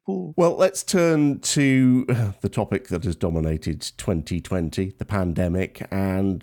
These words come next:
Speaker 2: like so many aspects of military life, uh, it has impacted on recruitment for the Brigade of Gurkhas, severely hampering it this year. It's normally a year-long process,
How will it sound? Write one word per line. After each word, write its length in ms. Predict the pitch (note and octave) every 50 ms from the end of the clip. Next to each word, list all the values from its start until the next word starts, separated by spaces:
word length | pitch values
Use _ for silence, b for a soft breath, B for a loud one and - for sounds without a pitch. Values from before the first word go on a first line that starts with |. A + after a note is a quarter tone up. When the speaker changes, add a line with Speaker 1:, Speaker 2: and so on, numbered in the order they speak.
| - _ -
Speaker 2:
like 240 | C3+ C#3+ B2+ A2+ -
so 100 | C3 A2
many 440 | A2+ A2 G#2+ G2+ G2 G2 F#2+ - - _
aspects 460 | - A2 G#2 - - - G2+ - - -
of 100 | G2 G2
military 380 | G2+ F#2+ F2+ - - - F#2
life, 360 | F#2 F#2 F#2 F#2+ F#2+ F#2 - - B B B B B B B
uh, 120 | B - F#2 - - -
it 160 | A#2 G#2+ -
has 180 | B2 A#2 A2+ G2
impacted 800 | A2+ A2 G#2+ G2+ - B2+ C3 - - - - A#2+ A2 F#2+ - B B B B B B
on 120 | B2 A2+
recruitment 840 | A2+ A2+ A2+ - - - F3+ E3 - - - A#2 A2+ - - - - - _ -
for 100 | - A2
the 140 | G#2 G#2
Brigade 580 | F2+ G2+ G2+ G2 G#2 G2 F#2+ F#2 F2+ F2 E2+ - - _ -
of 280 | F2+ E2+ E2+ D#2+ -
Gurkhas, 440 | - - D#2+ D#2 D2 - F2+ D2+ -
severely 380 | - F2+ G2+ G#2 G2+ F2 D#2+ D2+
hampering 500 | - F#2 E2+ E2 D#2 - E2+ D#2+ D2+ D2+
it 120 | D2 -
this 280 | - D2+ - - - F#2+
year. 180 | E2+ D#2 D#2
It's 260 | D2+ C#2+ G#2 - - C#3
normally 360 | D#3+ D#3+ D3+ C3+ B2 A2 G#2
a 40 | G#2
year-long 540 | G#2 G#2 C3 D3 C#3+ B2+ A#2+ A#2 A2 G#2
process, 520 | F2+ - G2 F2 E2 - - B2+ C3 -